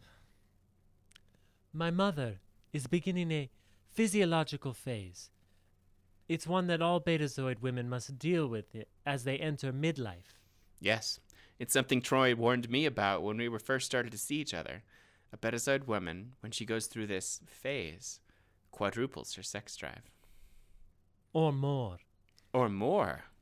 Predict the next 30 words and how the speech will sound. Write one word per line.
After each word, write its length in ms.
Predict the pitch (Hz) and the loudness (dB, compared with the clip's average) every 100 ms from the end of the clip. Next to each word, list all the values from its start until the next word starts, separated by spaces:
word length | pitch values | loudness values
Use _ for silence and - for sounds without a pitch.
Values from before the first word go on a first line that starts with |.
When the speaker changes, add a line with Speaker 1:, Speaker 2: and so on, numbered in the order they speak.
| _ _ _ | _ _ _
Speaker 2:
You 120 | 120 | -4
never 180 | 156 95 | -4 -4
told 240 | - 92 | -4 -6
me 100 | 73 71 | -6 -6
that. 440 | 92 139 - - - _ _ _ _ - - - _ | -2 -2 -4 -10 -20 _ _ _ _ -20 -20 -20 _
Speaker 1:
I 80 | - | -6
didn't 280 | 127 147 147 | -2 -2 0
want 200 | 151 143 | -2 -2
to 80 | 135 | -6
frighten 540 | - 156 175 - 135 | 0 2 2 0 -6
you. 220 | 110 90 - - - - | -6 -8 -14 -18 -10 -6
<laughs> 80 | - - - - - - - - - - - _ _ - - _ _ _ - - - - | 0 4 4 2 -2 -6 -8 -10 -20 -20 -20 _ _ -20 -20 _ _ _ -16 -4 -4 0
And 140 | 180 175 | 4 8
then 140 | 220 | 10
he 120 | 277 | 8
gives 320 | 208 220 196 190 | 8 8 6 6
her 240 | 185 156 123 180 - | 6 6 0 -16 -10
the 280 | 131 175 165 | 0 2 4
longest 1200 | 151 147 151 156 165 175 185 190 180 - - - | 2 2 4 10 12 12 10 6 2 2 -2 -2
look. 460 | 151 147 131 - - | 2 4 4 2 4
As 220 | 165 165 | 4 4
the 140 | 180 | 0
scene 400 | 180 254 285 277 | -2 0 0 -2
continues 720 | 190 226 180 - 262 240 208 196 | 6 6 6 2 4 4 4 8
on 240 | 202 185 | 8 8
around 460 | 165 170 170 170 135 | 8 12 12 10 6
them, 200 | 127 117 | 0 2
he's 220 | 147 151 | 0 2
just 260 | 175 156 | 0 2
like, 240 | 165 151 | 2 4